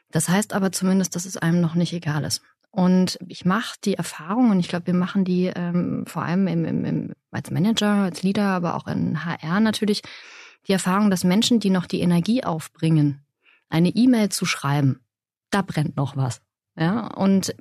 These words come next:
wenn man sagt, "Ah, es ist mir jetzt eigentlich eh, ich mach hier", also es gab ja auch diesen Begriff, dieses Bore-outs, äh, und so. "Ja, ja, ich geh da halt jetzt hin, hol mir Lohn gegen Arbeit",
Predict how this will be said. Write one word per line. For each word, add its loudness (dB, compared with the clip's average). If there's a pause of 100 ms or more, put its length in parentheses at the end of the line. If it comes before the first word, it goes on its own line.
(140)
wenn 0
man 2
sagt, -2
"Ah, -2
es -6
ist -6
mir 0
jetzt -4
eigentlich 0
eh, -4
ich -6
mach -2
hier", -2
also -2 (280)
es -20
gab -6
ja -2
auch -6
diesen 0
Begriff, -6
dieses -6
Bore-outs, -2
äh, -2
und 0
so. -2 (760)
"Ja, 2
ja, 2
ich -6
geh -4
da 0
halt -2
jetzt -4
hin, 2
hol 4
mir 4
Lohn 2
gegen 2
Arbeit", -2